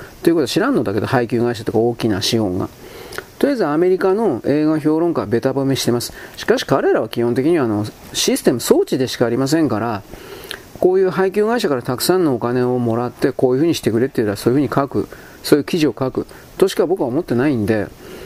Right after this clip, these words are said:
「本当にそんなことを思ってんですか、あんたたち」というふうに疑ってます。ただ、日本国内においては、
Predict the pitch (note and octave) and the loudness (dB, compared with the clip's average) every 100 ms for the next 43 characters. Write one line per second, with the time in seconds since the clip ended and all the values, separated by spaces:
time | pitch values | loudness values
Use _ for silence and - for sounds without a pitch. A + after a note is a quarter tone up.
0 | - - C3+ A#2+ B2+ B2 B2+ A#2+ D3 A3 | -14 -2 0 2 0 0 0 0 0 0
1 | D#3 - F#4 F3+ - C#3 B2+ A2+ A2+ - | 0 2 2 2 0 -2 0 0 0 -2
2 | G#2+ - - - - G3 G#3+ A3+ B3+ C#3 | -6 -6 -20 -4 4 4 4 2 2 0
3 | A2 C3+ D3 C#3 C#3+ - - - - - | 0 -2 0 0 -2 -4 -8 -16 -20 -20
4 | - - D#3+ G#3+ B3+ C4 F#3+ A#2+ D#3+ A#3 | -18 -10 0 2 2 2 2 2 2 2
5 | D4 F#4 E4+ G4 D#4+ F#3 C#3 C#3+ F3 - | 2 2 2 4 4 4 4 2 2 0
6 | A#2+ D3 B2+ | 0 0 -2